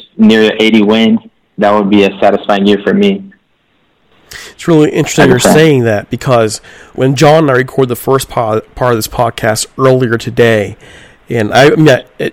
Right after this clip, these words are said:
Speaker 2: and get this, I've already warned people who are gonna listen to this that this podcast would be kind of knit together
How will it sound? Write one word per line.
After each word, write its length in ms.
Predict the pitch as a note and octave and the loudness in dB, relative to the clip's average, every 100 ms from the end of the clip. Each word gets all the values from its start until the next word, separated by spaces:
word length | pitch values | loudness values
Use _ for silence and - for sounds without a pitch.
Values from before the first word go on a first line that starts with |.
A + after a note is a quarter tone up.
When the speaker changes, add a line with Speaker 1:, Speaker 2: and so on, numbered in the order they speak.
| - | -2
Speaker 2:
and 160 | C#3 | 0
get 120 | C#3 C3+ | 0 0
this, 140 | C3 | -2
I've 140 | C3 | 0
already 220 | C3+ C3 A2+ | 2 2 2
warned 560 | B2 C3 A#2+ A2+ - - _ - | 2 4 4 0 -4 -18 _ -8
people 480 | C#3 B2 A2 A2+ - - - | -4 0 0 -2 -8 -8 -6
who 160 | - C3 | -2 2
are 80 | A#2+ | 2
gonna 200 | A#2 A2 | 2 2
listen 240 | A#2+ B2 A2 | 2 0 -2
to 60 | |
this 180 | G#2+ G#2 | -2 -2
that 240 | A2 G2+ | -2 -2
this 300 | G#2+ A2+ - - _ _ _ _ _ _ - | -2 -2 -4 -10 _ _ _ _ _ _ -6
podcast 540 | B2 A2 A2 G2 - | -4 -2 -2 -2 -4
would 140 | G#2+ G#2+ | -6 -4
be 160 | G#2+ | -6
kind 200 | G#2 B2 | -4 -4
of 80 | G#2 | -4
knit 220 | G2+ G#2+ | -2 -4
together 500 | - A2+ G2+ G2+ G#2+ | -6 -6 -4 -2 -6